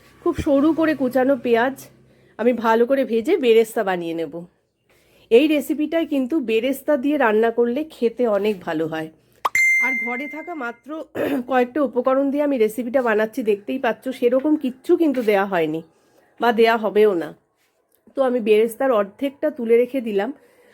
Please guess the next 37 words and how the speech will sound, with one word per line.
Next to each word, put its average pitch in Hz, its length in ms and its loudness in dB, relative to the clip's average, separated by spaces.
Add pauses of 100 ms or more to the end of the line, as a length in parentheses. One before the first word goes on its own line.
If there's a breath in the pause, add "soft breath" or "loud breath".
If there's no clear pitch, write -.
আর 220 140 0
বা-, 202 280 0
এই 220 120 2
যে 196 200 4
দেখো, 208 260 -2
মাছ 208 240 2
ভাজার 233 240 2
পাশেই 233 340 0
রেখে 214 240 0
দিচ্ছি। 220 400 -4 (720 soft breath)
আর 190 320 2 (180)
বাকি 214 360 2
বেরেস্তাটা 254 540 0
দিয়ে 247 200 -4
কিন্তু 220 280 -4
রান্না 180 320 0
হবে। 170 260 -2
এখানে 269 400 -4
কিন্তু 294 460 -2 (160)
পেঁয়াজ 254 380 2
ভেজে 233 380 -2
রান্না 277 320 0
করলে 294 260 -2
অতটা 262 300 -2
টেস্ট 254 360 -4
আসবে 196 320 -2
না, 185 100 0
বেরেস্তা 233 420 0
দিয়ে 240 160 0
রান্না 202 280 0
করলে 254 220 -4
যতটা 208 340 0
টেস্ট 180 340 -6
আসে। 175 260 -10 (640 soft breath)
এবার 247 240 2
এর 247 160 4
মধ্যে 262 540 0